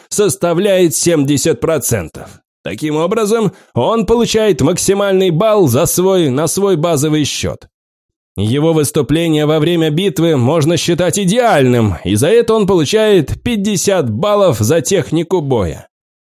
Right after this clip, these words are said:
Во время теста на продвижение духовные звери разного ранга будут давать разные базовые баллы. Столетний зверь с самым низким рангом давал лишь десять баллов, и только продемонстрировав невероятный уровень боевой техники и победив его,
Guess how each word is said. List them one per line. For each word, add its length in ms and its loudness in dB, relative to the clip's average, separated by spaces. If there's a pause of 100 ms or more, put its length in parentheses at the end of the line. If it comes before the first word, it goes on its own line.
Во 180 0
время 320 2
теста 420 0
на 120 0
продвижение 960 0
духовные 560 -2
звери 320 0
разного 460 0
ранга 300 0
будут 260 0
давать 380 0
разные 480 0
базовые 580 0
баллы. 400 -6 (280)
Столетний 600 -4
зверь 420 -4
с 80 -12
самым 340 -4
низким 440 -4
рангом 440 -6
давал 220 -4
лишь 240 -4
десять 480 -6
баллов, 560 -4
и 200 -4
только 440 -4
продемонстрировав 880 -2
невероятный 800 -2
уровень 420 0
боевой 320 0
техники 580 -6
и 40 -6
победив 480 -6
его, 360 -2